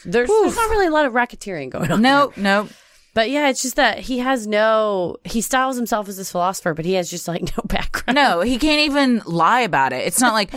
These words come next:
Speaker 1: <laughs>
Speaker 2: "Well, I was a Harvard graduate. I graduated top of my class. I
Speaker 1: I
Speaker 2: went
Speaker 1: have a
Speaker 2: on to
Speaker 1: P H D
Speaker 2: get my
Speaker 1: and
Speaker 2: P H D at Stanford."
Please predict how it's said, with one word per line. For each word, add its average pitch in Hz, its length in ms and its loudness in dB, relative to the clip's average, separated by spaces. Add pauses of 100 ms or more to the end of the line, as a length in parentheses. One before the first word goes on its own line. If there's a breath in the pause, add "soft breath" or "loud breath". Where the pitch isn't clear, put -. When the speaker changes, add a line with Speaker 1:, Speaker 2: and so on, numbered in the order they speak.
Speaker 1:
<laughs> 226 100 -20
Speaker 2:
"Well, 196 240 4
I 226 80 4
was 175 140 -2
a 156 60 -4
Harvard 170 340 -2
graduate. 175 500 2
I 147 420 2
graduated 160 580 0
top 151 240 0
of 165 100 -12
my 156 140 -4
class. 180 540 0
I 160 40 2
Speaker 1:
I 139 80 -2
Speaker 2:
went 143 100 0
Speaker 1:
have 156 100 2
a - 20 0
Speaker 2:
on 180 60 -2
to 196 40 -4
Speaker 1:
P 226 80 4
H 151 240 0
D 208 80 -6
Speaker 2:
get 196 140 2
my 147 100 0
Speaker 1:
and 160 100 -6
Speaker 2:
P 202 140 0
H 180 220 0
D 190 320 0
at 107 80 -6
Stanford." 220 640 0